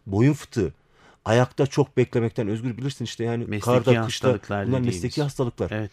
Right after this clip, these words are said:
Speaker 2: maalesef.
Speaker 1: Ayakta çok beklemekten kaynaklı bacaklarda varisler ortaya çıkıyor. Yani bu anlamda mesela meslek hastalıkları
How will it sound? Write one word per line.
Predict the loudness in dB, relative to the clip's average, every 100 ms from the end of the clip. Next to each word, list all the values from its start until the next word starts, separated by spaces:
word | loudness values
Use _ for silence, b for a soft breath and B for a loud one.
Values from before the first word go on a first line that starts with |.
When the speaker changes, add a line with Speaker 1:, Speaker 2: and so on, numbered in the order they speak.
| -8
Speaker 2:
maalesef. | -2 2
Speaker 1:
Ayakta | 2 2 -2
çok | -2 -4 0
beklemekten | 0 0 -2 -2 -2 0
kaynaklı | 2 2 0 -4 -6
bacaklarda | -4 -2 -2 -2 -2 0
varisler | 0 -2 -6
ortaya | -4 -4 -6
çıkıyor. | -8 -10 -12 -12 _ _ _ _ _ _ -16 -8
Yani | -6 -6 -8 b b b b -4
bu | 4 6
anlamda | 6 6 6 2 0
mesela | -6 -4 -4
meslek | -4 -4 -4
hastalıkları | -2 -2 -2 -2 -2